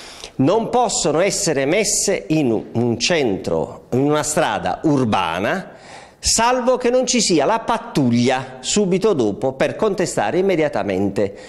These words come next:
la, eh, infrazione. La pattuglia non c'è e non c'è mai stata, quindi quei velobox non potevano essere messi. L'unica eccezione che si può fare, dice la Cassazione,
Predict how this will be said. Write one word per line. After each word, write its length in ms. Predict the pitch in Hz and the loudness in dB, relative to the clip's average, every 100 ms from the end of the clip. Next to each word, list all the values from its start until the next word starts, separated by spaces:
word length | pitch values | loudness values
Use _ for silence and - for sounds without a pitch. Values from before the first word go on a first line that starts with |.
| - - | -20 -2
la, 1000 | 117 143 135 - - 120 117 107 101 98 | 0 2 0 -4 -2 0 2 2 2 0
eh, 60 | 147 | 0
infrazione. 800 | 131 123 101 - 80 53 - - - - - _ _ | 0 -2 -2 -4 -6 -8 -14 -16 -20 -20 -20 _ _
La 140 | - 123 | -4 -2
pattuglia 420 | 190 196 311 311 - | -2 0 0 -2 -2
non 160 | 160 180 | 0 2
c'è 340 | 262 294 - | 0 -2 -4
e 80 | 185 | 0
non 120 | 185 | 0
c'è 120 | 175 | 0
mai 160 | 156 135 | 0 0
stata, 460 | - 82 69 - - - - | -2 -4 -4 -8 -16 -18 -2
quindi 280 | 240 156 101 | 2 2 0
quei 260 | - 202 | 0 2
velobox 480 | 127 - 117 190 - | 2 0 0 -2 -2
non 120 | 277 | -2
potevano 380 | 262 262 254 247 | 0 0 2 2
essere 240 | 233 233 226 | 2 2 0
messi. 400 | 170 - - - - - - | 0 -2 -4 -8 -20 -6 2
L'unica 360 | 208 262 214 | 4 4 2
eccezione 840 | 196 - 185 - 196 139 95 82 - | 0 0 0 2 2 2 0 -4 -4
che 120 | 120 | -2
si 180 | - 113 | 0 -2
può 120 | 113 | -2
fare, 500 | - 143 117 90 85 | -2 -2 0 -2 -2
dice 360 | 117 196 127 110 | 0 0 0 0
la 160 | 101 | 0
Cassazione, 880 | 113 107 - 98 - 107 82 90 165 | -2 -2 -2 0 0 0 2 0 -2